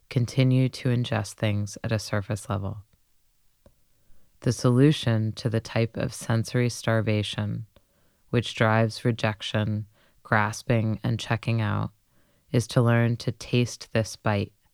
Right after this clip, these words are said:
to feel this stroke, just as it is. This is fundamentally different from the type of poor sensory nourishment we experience when we are stuffed and yet starving because our calories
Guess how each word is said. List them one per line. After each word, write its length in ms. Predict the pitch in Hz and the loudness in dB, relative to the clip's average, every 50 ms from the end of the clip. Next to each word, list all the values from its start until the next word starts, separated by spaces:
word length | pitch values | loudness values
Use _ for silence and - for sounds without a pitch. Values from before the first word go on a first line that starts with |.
| _ _ _ _ _ _ _ _ _ _ _ _ _ _ _ _ _ _ | _ _ _ _ _ _ _ _ _ _ _ _ _ _ _ _ _ _
to 120 | - 135 | 0 0
feel 460 | 120 - - - 131 127 123 123 123 | 0 0 2 4 6 6 6 6 4
this 240 | 117 113 123 117 107 | 4 2 2 0 0
stroke, 800 | - - - - - 120 110 104 98 - - _ _ - - _ _ _ _ _ _ _ _ _ _ _ _ | -2 -8 -12 -6 0 0 2 2 0 -2 -6 _ _ -20 -20 _ _ _ _ _ _ _ _ _ _ _ _
just 440 | - - 127 113 107 - - - - | 0 2 2 2 0 -2 -6 -2 -2
as 160 | 127 117 113 | 0 0 0
it 120 | 120 110 | 0 0
is. 480 | 110 107 107 104 101 101 - - - - _ _ _ _ _ _ _ _ _ _ _ _ _ _ _ _ _ _ _ _ _ _ _ _ | 2 2 2 0 -2 -4 -8 -14 -20 -20 _ _ _ _ _ _ _ _ _ _ _ _ _ _ _ _ _ _ _ _ _ _ _ _
This 220 | - 143 127 - - | 0 0 2 2 0
is 160 | 131 - - | 0 0 -2
fundamentally 760 | - - 131 127 131 131 131 127 123 113 - 127 123 120 117 | 0 2 4 4 4 4 4 2 0 0 0 0 2 2 0
different 560 | 113 - 123 117 - - - 113 113 123 - | 2 0 -2 -2 -2 -4 -6 -6 -6 -6 -4
from 200 | - - 131 131 | 0 2 4 4
the 100 | 123 117 | 4 2
type 320 | - - 117 117 - - | 2 0 0 0 0 0
of 180 | 120 110 - - _ | -2 -2 -4 -8 _
poor 480 | - - - - 127 127 127 127 127 123 | -16 -6 0 2 4 6 6 6 4 2
sensory 560 | - - - 120 117 110 - - 123 120 117 | -2 -2 0 0 0 0 0 0 0 0 2
nourishment 760 | 117 113 113 110 110 107 101 - - - 113 113 113 - - | 2 2 2 2 0 0 -2 -6 -6 -4 -4 -4 -4 -4 0
we 120 | 147 131 | 0 2
experience 920 | 123 113 - - - - 123 117 113 110 104 104 107 135 - - - - - - - - - _ _ _ | 0 0 -2 -10 -2 0 2 2 4 2 2 0 -2 -4 -8 -12 -16 -18 -20 -20 -20 -20 -20 _ _ _
when 180 | - 143 135 131 | 2 4 6 6
we 120 | 120 117 | 6 6
are 100 | 117 113 | 4 2
stuffed 720 | 101 - - - - 120 120 120 120 - - - - - - _ - - _ _ - | 0 -2 -8 -2 0 2 2 2 0 -4 -10 -18 -20 -20 -20 _ -20 -20 _ _ 0
and 180 | 120 123 123 | 2 2 4
yet 220 | 120 113 104 - - | 4 4 2 0 -4
starving 720 | - - - - 123 117 113 113 113 117 113 107 113 117 | -10 -6 0 2 4 4 4 2 2 0 0 0 -2 -4
because 340 | 117 123 113 - - 120 - | -4 -4 -4 0 -2 0 2
our 80 | 117 110 | 0 0
calories 800 | - - - 117 113 113 117 113 113 110 110 110 110 - - | 0 0 0 2 4 4 4 2 2 0 0 -2 -2 -6 -10